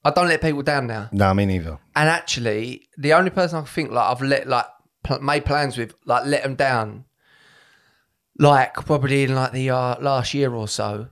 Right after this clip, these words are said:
Speaker 1: 'Cause I pride myself on that, because
Speaker 2: Yeah.
Speaker 1: I used to have a fucking mate who used to always let me down.
Speaker 2: Right.
Speaker 1: He was like,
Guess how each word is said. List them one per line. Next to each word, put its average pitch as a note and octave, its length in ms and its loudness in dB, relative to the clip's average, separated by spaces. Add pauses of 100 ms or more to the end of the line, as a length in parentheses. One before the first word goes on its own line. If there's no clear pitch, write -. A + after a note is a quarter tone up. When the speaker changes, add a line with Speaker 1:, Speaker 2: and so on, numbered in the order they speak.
(240)
Speaker 1:
'Cause D#3 160 4
I F#3 80 4
pride F#3 300 4
myself A#2+ 400 -2
on A2+ 120 -2
that, A2 240 -4
because C3 340 4
Speaker 2:
Yeah. - 180 -2
Speaker 1:
I D#3 60 4
used C#3+ 180 0
to C#3+ 60 2
have B2+ 100 -2
a A#2+ 40 -4
fucking B2 420 -4
mate A2+ 380 -4 (540)
who A#2 500 2 (640)
used - 200 -8
to B2 60 0
always A#2+ 300 2
let A2+ 120 -4
me A2+ 60 -12
down. G#2+ 280 -6 (240)
Speaker 2:
Right. F#2+ 200 4 (160)
Speaker 1:
He C3 200 2
was A#2+ 180 -2
like, A#2 300 2